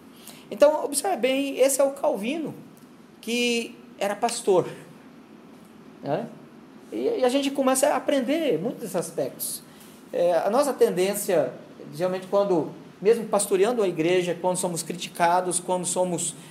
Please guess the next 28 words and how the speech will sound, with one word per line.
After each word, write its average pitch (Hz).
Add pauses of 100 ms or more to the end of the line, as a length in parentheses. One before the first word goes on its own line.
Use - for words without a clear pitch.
(160)
é, 160
recebemos 202
oposição, 190 (260)
a -
nossa, 202
o 202
nosso 262
primeiro 254
pensamento 226
é, 196 (260)
é, 170 (560)
"Eu 208
vou 233
desistir 220
facilmente 196
do 170
que -
eu 160
estou 156
fazendo 151
aqui, 202
vou 165
já 165
começar 170
a 165
procurar 165
outro 156
campo", 190